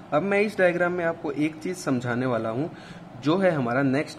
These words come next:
point, जिसे हमने क्या बोला था, conjoint long-, longitudinal tendon, नहीं,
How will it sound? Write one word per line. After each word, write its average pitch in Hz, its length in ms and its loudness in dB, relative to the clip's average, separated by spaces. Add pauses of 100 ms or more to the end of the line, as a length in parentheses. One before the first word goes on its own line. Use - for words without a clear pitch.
point, 123 300 -4
जिसे 131 260 -4
हमने 135 480 0
क्या 135 200 -2
बोला 123 200 -2
था, 151 220 -4
conjoint 127 500 0
long-, 123 720 -2
longitudinal 127 580 0 (1000)
tendon, 113 280 0 (1700)
नहीं, 131 140 2